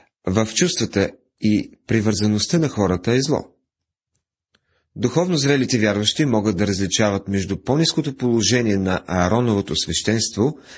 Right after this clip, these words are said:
и превъзходството на Христовото свещенство. Тук, в глава шеста,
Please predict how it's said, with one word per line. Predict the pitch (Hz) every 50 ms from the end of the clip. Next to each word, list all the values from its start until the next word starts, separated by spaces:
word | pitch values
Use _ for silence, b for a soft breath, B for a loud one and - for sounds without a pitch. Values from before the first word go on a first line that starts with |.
| B B B B B B B -
и | 139 139 -
превъзходството | - 117 101 82 87 - - - 131 131 - - - 139 - 139 139
на | 135 135 135 139
Христовото | 131 - - - - - - 90 87 82 82 - 87 87 87 - - -
свещенство. | - - - 95 - - 127 104 76 - - - - 55 - - _ _ _ _ _ _ _ _ _ _ _ _ _ _ _ _ _ _ _ _ _ _ _ _ _ _ _ _ _ _ _ _ _ _ _ _ _ _
Тук, | - 240 233
в | 247 247 196
глава | 165 160 156 135 135 123
шеста, | - - 117 101 - - - 143 147 196 202 -